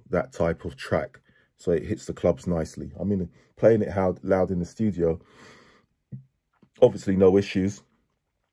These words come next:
but it's, how does it transfer to different mediums? How does it transfer to your phone? How does it transfer to your car stereo? How does it transfer to,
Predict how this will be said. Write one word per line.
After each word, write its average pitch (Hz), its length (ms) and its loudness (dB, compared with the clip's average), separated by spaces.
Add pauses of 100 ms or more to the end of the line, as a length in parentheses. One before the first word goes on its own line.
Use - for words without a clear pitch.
(320)
but 98 180 4
it's, - 300 -6 (440)
how 101 120 2
does 85 100 -6
it 78 80 -8
transfer 87 480 2
to 85 160 -4
different 85 320 -4
mediums? 85 540 -4 (1200)
How 87 80 -2
does 85 140 -4
it 85 80 -8
transfer 82 420 -4
to - 140 -8
your 80 100 -4
phone? 80 360 -2 (400)
How 85 100 0
does 82 140 -2
it 85 80 -10
transfer 82 400 -2
to 82 160 -6
your 80 80 -4
car 82 300 -4
stereo? 80 560 -2
How 85 200 -4
does 73 140 -8
it 78 80 -14
transfer 82 680 -4
to, 78 480 -6